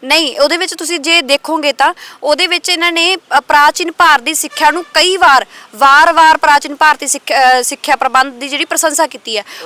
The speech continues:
ਉਹਦੇ ਵਿੱਚ ਤਕਸ਼ਿਲਾ, ਨਾਲੰਦਾ ਯੂਨੀਵਰਸਿਟੀ ਇਹਨਾਂ ਦੀ ਤਾਰੀਫ ਕੀਤੀ ਹੈਗੀ ਹੈ।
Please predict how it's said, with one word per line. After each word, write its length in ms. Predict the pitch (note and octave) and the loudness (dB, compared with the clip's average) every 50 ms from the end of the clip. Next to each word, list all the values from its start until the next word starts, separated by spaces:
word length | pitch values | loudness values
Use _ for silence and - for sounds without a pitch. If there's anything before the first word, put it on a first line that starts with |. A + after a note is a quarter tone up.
| - | 0
ਉਹਦੇ 180 | - D4 C#4+ D#4+ | 0 0 0 0
ਵਿੱਚ 180 | D#4+ D#4+ D#4+ - | -4 -4 -2 0
ਤਕਸ਼ਿਲਾ, 580 | D#4+ D4+ - - - D#4 D4+ D4 D4 C#4+ D4 C#4+ | 0 0 0 -2 -4 -4 0 2 4 4 4 4
ਨਾਲੰਦਾ 480 | C#4 C#4 C#4 C#4 C#4 C#4 C#4 C#4+ C#4+ | 2 2 2 2 0 2 2 2 2
ਯੂਨੀਵਰਸਿਟੀ 440 | D4 C#4+ C#4 D4+ D4 C#4 C#4 - C#4 | 2 2 -2 -4 -4 -4 -6 -6 -8
ਇਹਨਾਂ 100 | C#4+ D4 | -10 -10
ਦੀ 80 | C#4 D4 | -10 -8
ਤਾਰੀਫ 260 | - F#4 F#4 F#4 - - | -4 -4 -2 -4 -2 -4
ਕੀਤੀ 300 | E4 - - C4+ B3+ A#3+ | -6 -6 -4 -6 -6 -6
ਹੈਗੀ 240 | A3+ G#3+ A#3+ B3+ | -6 -6 -2 -4
ਹੈ। 60 | A3+ | -4